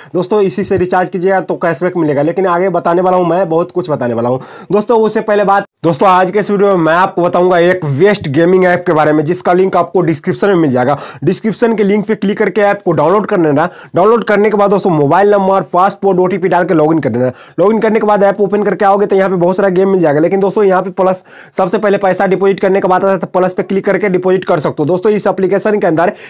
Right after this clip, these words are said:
एक नया गेम आ चुका है, पोकर रश। पोकर रश में दोस्तों, फर्स्ट पाँच गेम आपको बिल्कुल फ्री में मिल जाएगा।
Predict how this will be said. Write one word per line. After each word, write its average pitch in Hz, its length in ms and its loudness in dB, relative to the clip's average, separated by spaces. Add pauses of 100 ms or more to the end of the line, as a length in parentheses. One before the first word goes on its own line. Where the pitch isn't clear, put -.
(100)
एक 196 120 -2
नया 190 260 2
गेम 190 220 2
आ 190 80 2
चुका 202 200 0
है, 190 80 2
पोकर 180 340 0
रश। 143 180 0
पोकर 202 320 0
रश 202 200 0
में 202 140 0
दोस्तों, 196 240 0
फर्स्ट 190 340 -2
पाँच 185 260 0
गेम 196 180 0
आपको 185 220 -2
बिल्कुल 175 300 0
फ्री 196 200 -2
में 196 80 2
मिल 196 160 2
जाएगा। 165 280 2